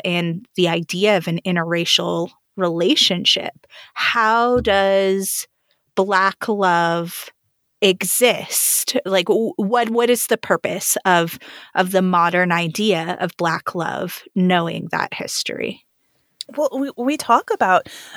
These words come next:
Speaker 2: marriage and the institution to marry, especially within your own race in the context of history. It was a, it seemed very political, didn't
Speaker 1: Mm-hmm.
Speaker 2: it? It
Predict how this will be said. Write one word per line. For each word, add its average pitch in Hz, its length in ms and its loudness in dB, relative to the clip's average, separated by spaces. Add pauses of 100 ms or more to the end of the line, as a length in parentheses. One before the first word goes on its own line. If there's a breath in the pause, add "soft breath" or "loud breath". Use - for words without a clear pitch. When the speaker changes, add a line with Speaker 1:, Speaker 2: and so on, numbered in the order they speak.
Speaker 2:
marriage 214 340 0
and 196 140 -4
the - 100 -6
institution 185 840 -2
to 190 720 -4
marry, 180 840 4
especially 214 500 0
within 185 340 -4
your 180 140 -2
own 185 120 0
race 180 220 0
in 185 80 -2
the 170 80 -2
context - 500 -2
of 160 80 -12
history. 175 440 0
It 165 40 2
was 170 120 2
a, 156 100 0 (140)
it 147 120 -8
seemed 302 360 -2
very 156 160 0
political, 170 640 -2 (380 soft breath)
didn't 220 240 6
Speaker 1:
Mm-hmm. 190 80 0
Speaker 2:
it? - 100 -10
It - 80 -20